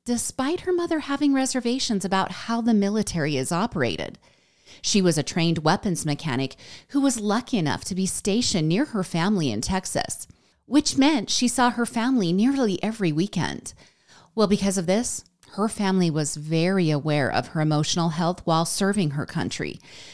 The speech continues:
She had told her mother that she was struggling on base. Her dream of serving in the Army had become stained by what her mother calls sexual harassment. Her mother says Vanessa was trying to power through the issues,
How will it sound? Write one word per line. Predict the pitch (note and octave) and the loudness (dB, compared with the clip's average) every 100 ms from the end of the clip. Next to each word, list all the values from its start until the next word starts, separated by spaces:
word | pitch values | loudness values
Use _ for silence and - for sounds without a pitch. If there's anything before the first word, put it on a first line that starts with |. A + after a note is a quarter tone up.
| - | -16
She | - E4+ | -2 2
had | F4+ | 2
told | - C#4+ | 0 0
her | C4 | 2
mother | G#3+ F#3+ G#3+ A3 | 2 2 0 0
that | G3 F#3 - | -2 -4 -4
she | - - B3 | -6 -4 0
was | C#4+ | -2
struggling | - - F#3+ E3+ G3+ F3+ C#3+ | -2 -4 -2 -2 0 0 0
on | - A#2 | -2 -4
base. | A#2+ A2 - - - _ _ _ | -2 -4 -6 -10 -12 _ _ _
Her | - B3+ | 2 2
dream | B3 B3+ C4 | 6 4 4
of | A3+ | 2
serving | - - F#3+ G#3 | 0 -2 0 2
in | G3+ | 2
the | F#3 F3 | 2 2
Army | F3+ G3+ G#3+ | 2 2 2
had | G#3+ G#3 F#3 | 0 -4 -4
become | G3 - G3 F#3+ | -4 -4 -2 -2
stained | - - G3 G3 A#3 F#3+ D#3 | -2 -4 0 4 4 4 2
by | D#3+ E3 | 0 0
what | E3+ F3 | 0 -2
her | - F#3 | -2 -2
mother | E3+ E3+ F3 | 0 0 -2
calls | - F3+ E3 D#3+ | -4 -4 -2 -4
sexual | - - F#3+ E3 - D#3 | -6 -4 -2 -2 -2 -2
harassment. | - D#3 D#3 D#3 D3 - G2 - - _ _ _ _ _ - | -4 -2 0 0 -2 -4 -6 -8 -14 _ _ _ _ _ -2
Her | G3+ | 2
mother | F#3+ F#3 G#3 | 4 6 4
says | - D#3+ C3 - | 2 0 0 -2
Vanessa | D#3+ D#3 E3+ E3+ | -2 -2 -2 -2
was | D3+ - | -2 -2
trying | E3+ D#3+ | -2 -2
to | D3+ | -2
power | - - E3+ F3 | -4 -2 0 0
through | D3+ - E3+ | 0 -2 0
the | F#3+ C#3+ | 2 0
issues, | G#2 - C3+ A#2 - | 0 0 -2 -2 -6